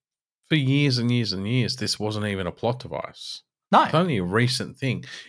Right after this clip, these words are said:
Speaker 1: It, it, it, it, it's not a recent thing in the sense of it's not a new invention, but if it was included in the game twenty years ago, it was because there was a fucking good reason to include it in the game.
Speaker 2: Yeah.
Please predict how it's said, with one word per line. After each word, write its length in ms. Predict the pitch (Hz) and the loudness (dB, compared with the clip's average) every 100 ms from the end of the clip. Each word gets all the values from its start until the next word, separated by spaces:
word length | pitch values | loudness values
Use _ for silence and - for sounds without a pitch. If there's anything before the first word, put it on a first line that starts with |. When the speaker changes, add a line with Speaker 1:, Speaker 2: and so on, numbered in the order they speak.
| - | -4
Speaker 1:
It, 160 | 170 170 | -2 0
it, 120 | 170 156 156 _ | -2 -4 -8 _
it, 160 | 175 180 | -12 -10
it, 160 | - 185 _ | -12 -12 _
it's 160 | 165 127 | -4 2
not 120 | 214 | 2
a 60 | 180 | 4
recent 400 | 127 135 156 131 | 4 4 2 0
thing 140 | 143 | 0
in 80 | 120 | -2
the 60 | 101 | -2
sense 340 | - 113 101 | 0 -2 -2
of 360 | 107 90 - - _ _ _ | -2 -4 -8 -16 _ _ _
it's 160 | 131 127 | -4 0
not 160 | 170 139 | 0 2
a 60 | |
new 200 | 113 113 | 2 0
invention, 580 | 104 92 110 127 110 90 | -2 -2 -2 0 -2 -4
but 200 | 82 104 - _ - | -4 -6 -6 _ -4
if 200 | 131 139 | -2 0
it 100 | 120 | 0
was 160 | 123 | 2
included 460 | 123 113 147 143 123 | 2 2 2 4 4
in 80 | 104 | 2
the 80 | 98 | -2
game 300 | 104 98 87 | -2 -2 -4
twenty 280 | - 90 | -4 -2
years 220 | 85 107 107 | -2 -2 -4
ago, 180 | 80 | -4
it 180 | 73 80 | -6 -6
was 160 | 87 98 | -6 -6
because 300 | 110 - 104 | -4 -2 0
there 80 | 101 | 0
was 140 | 95 | -2
a 60 | 90 | -4
fucking 360 | - 98 98 | -4 -4 -4
good 160 | 85 78 | -6 -4
reason 340 | 78 107 98 | -4 -4 -4
to 80 | 82 | -4
include 340 | 78 - 78 - | -6 -6 -6 -8
it 40 | |
in 40 | 67 | -12
the 100 | 78 | -2
game. 100 | 104 | 0
Speaker 2:
Yeah. 160 | 85 | 0